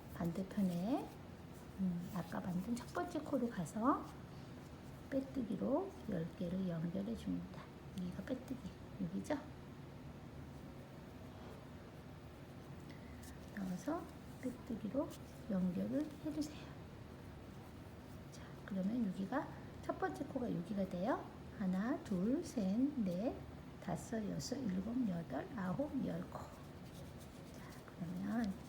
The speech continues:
이렇게 연결된 코를 이렇게 잡아당겨서 요 안에는 요만큼만 뜨면 돼요. 여기를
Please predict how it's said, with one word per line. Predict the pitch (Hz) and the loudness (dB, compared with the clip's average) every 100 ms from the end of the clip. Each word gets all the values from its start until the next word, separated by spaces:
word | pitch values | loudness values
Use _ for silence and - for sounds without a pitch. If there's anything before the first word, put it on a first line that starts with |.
| - - - | -10 -8 -6
이렇게 | - 202 | -2 2
연결된 | 175 196 202 196 196 | 4 4 4 4 2
코를 | - 247 233 349 - - - - - - | 2 4 6 6 2 -4 -10 -10 -10 0
이렇게 | 185 185 175 170 208 | 4 6 4 2 0
잡아당겨서 | 180 - - 165 - - 330 269 - - - - - - - - - - 214 | 0 0 0 0 0 4 6 6 4 -8 -10 -10 -10 -10 -10 -10 -10 -6 2
요 | 196 | 4
안에는 | 170 180 190 185 214 233 | 6 6 6 6 4 6
요만큼만 | 196 240 240 220 190 | 6 6 6 4 2
뜨면 | 277 320 294 - | 4 6 6 6
돼요. | - - - - - - - - - - - | 4 2 2 -2 -2 -4 -8 -10 -8 -8 0
여기를 | 185 196 190 294 427 | 2 6 8 8 8